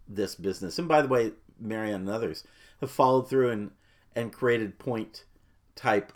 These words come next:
um, investments and, and followed a lot of the things that Disney originally did. So they have been pretty brilliant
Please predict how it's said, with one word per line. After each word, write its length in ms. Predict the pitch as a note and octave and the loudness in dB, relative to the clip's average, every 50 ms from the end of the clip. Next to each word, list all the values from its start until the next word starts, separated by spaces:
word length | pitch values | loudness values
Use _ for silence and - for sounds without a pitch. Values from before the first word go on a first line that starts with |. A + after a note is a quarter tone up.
| - | -6
um, 380 | G#2+ G#2 F#2+ F2+ F2+ F2 E2 D#2 - _ _ _ _ _ _ _ _ _ _ _ _ _ _ - | -4 -4 -4 -4 -6 -6 -8 -14 -18 _ _ _ _ _ _ _ _ _ _ _ _ _ _ -8
investments 640 | G#2+ G2 F#2 G#2+ G#2 - - - A2 G#2 G2 - - | -8 -2 0 0 0 0 -2 -6 -6 -8 -6 -6 -8
and, 200 | G#2+ F#2 G2 G2 - | -8 -8 -8 -10 -10
and 240 | A2+ A2+ G2+ G2 - | -8 -8 -8 -8 -8
followed 500 | - - A2 A#2 C3 C3 A#2 G2 E2+ - - | -2 2 4 4 4 4 2 0 -2 -6 -10
a 60 | - | -10
lot 400 | G2 G2 F#2+ G2 G2+ G#2 - - | -8 -6 -4 -2 0 0 -2 -2
of 200 | - G2 F#2+ F2+ | -4 -6 -6 -6
the 80 | F2+ F#2+ | -6 -10
things 340 | - - G#2 F#2+ F#2+ F#2+ - | -8 -6 -8 -8 -6 -8 -8
that 140 | A2 G#2 G2 | -8 -8 -6
Disney 400 | A2 C#3+ D#3 - C3+ A#2+ - - _ _ _ _ _ _ _ _ _ | -8 -8 -8 -10 -16 -20 -20 -20 _ _ _ _ _ _ _ _ _
originally 500 | G#2 F#2 F#2 F#2 E2+ - E2 D#2 D2+ D2 | -8 -6 -6 -6 -6 -8 -12 -12 -12 -10
did. 220 | - D2+ C2+ - | -10 -12 -12 -10
So 360 | - - - B2 A2+ A2 - - _ _ - - _ _ _ _ | -8 -4 -2 0 0 -2 -4 -8 _ _ -20 -20 _ _ _ _
they 300 | C3 A#2+ C#3 F3 A#3 C4 | -4 2 4 4 4 4
have 200 | B3+ C4 G#3+ G3 | 0 -4 -4 -2
been 200 | G#3 F#3+ F3 D#3+ - | -4 -4 -4 -6 -8
pretty 580 | _ - - - C4+ D#4+ - - _ _ - B3 | _ -18 -8 -6 -6 -6 -8 -12 _ _ -6 -6
brilliant 1000 | G3 C3+ - - A#2 A#2+ C3+ D3 D#3 D#3 C3+ G#2+ F2+ D2+ C#2 B1+ C2 - - | -6 -8 -10 -12 -6 -2 0 2 2 2 2 0 -4 -6 -8 -8 -14 -18 -20